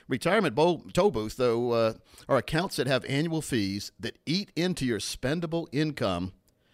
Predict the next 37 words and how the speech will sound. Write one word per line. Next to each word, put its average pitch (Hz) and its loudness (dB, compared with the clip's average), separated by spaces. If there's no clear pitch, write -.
of 104 0
your 101 0
re-, 101 0
if 98 0
you're 104 0
retired 113 2
or 104 2
not 107 -4
retired, 98 -2
but 107 -2
it's - -10
eating 170 -2
into 165 -2
your 123 -2
spendable 131 -6
income 120 -2
as 107 -4
you 113 -4
get 110 0
older. 110 -2
And 101 -4
so 110 0
if 107 -6
you 95 -4
lose 127 2
money 131 0
today, 131 0
if - -8
you 107 -2
would 95 -4
fast 120 0
forward 131 0
ten 131 0
years 147 2
from 156 -2
now, 175 -2
that 107 0